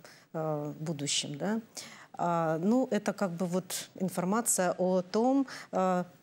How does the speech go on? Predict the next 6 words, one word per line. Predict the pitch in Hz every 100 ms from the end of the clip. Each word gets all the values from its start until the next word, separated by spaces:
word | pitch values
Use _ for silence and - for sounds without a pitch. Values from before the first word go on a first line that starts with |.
| _ _ _ _ -
какова | 202 208 208 185
его | 175 170
п-, | -
э, | 196 180
природа | 208 202 240 294 277 190
и, | 175 196 190